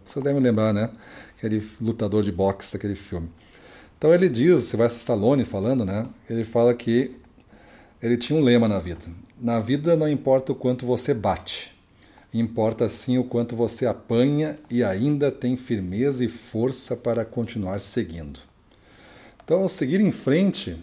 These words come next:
apesar de tudo o que acontece, é, com cada um de nós em nossas vidas, baseadas nas nossas escolhas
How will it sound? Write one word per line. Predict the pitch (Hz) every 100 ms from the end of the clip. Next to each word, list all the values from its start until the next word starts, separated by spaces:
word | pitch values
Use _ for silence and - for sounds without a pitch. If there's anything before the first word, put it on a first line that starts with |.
| - -
apesar | 123 107 117 113 120
de | 113
tudo | - 143 156 117
o |
que | -
acontece, | 98 113 104 104 107 - 104 82 82 _ _ _ - - _
é, | 107 104 98 95 92 -
com | 113
cada | 110 113 117 113
um | 113
de | 113
nós | 95 98 120 113 98
em | 101
nossas | 98 120 120 123 104 87
vidas, | 95 131 117 92 - - - - _ _ _ _ _ _ _ _
baseadas | - 107 98 113 113 113
nas | 110 104 92
nossas | 110 117 117
escolhas | 113 - - 123 143 135 107 92 - -